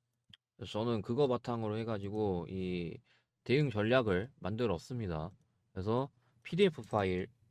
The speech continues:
형식이고요. 원하시는 분들 계시면은요, 네, 이 링크 누르신 다음에 모바일로 누르셔야 됩니다. 꼭 모바일로 눌러야 되고 이런 화면이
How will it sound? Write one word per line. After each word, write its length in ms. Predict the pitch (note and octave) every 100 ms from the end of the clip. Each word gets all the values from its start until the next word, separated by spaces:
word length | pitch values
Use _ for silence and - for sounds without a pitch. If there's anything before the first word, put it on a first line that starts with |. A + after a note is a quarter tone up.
| _ _
형식이고요. 800 | C#3 B2+ G#2+ F#2 F2 F2 D#2+ D#2+ - _ _ _ _ - - - _ _
원하시는 500 | G2+ F3 F#3 F3+ E3
분들 240 | C#3+ C#3+ C#3+
계시면은요, 1200 | G#2+ A2 D3 A2 B2 B2+ A2 G2 G#2 G#2 F2 D#2 - _ _ - _ _
네, 320 | G2 F#2 E2+ -
이 420 | G#2+ A2 A2 G2+
링크 560 | G2+ D3 D#3 B2+ A#2 C#3+
누르신 380 | G#2+ A2 G#2+ G#2
다음에 460 | F2+ G#2+ G2+ F2 -
모바일로 440 | G#2 A#2+ D3 C#3+
누르셔야 440 | G#2 G#2 A2+ A2 G2
됩니다. 540 | F2+ F2 E2+ E2 G#2+ B2 _ _ _ -
꼭 160 | C#3
모바일로 420 | A2 A#2 D#3 D3+ A#2
눌러야 680 | G#2 B2+ C3 G2+ F2+ A2+ B2
되고 400 | G2+ F#2+ F#2+ A#2 G#2+
이런 260 | G#2+ A#2+
화면이 360 | A#2 C3 B2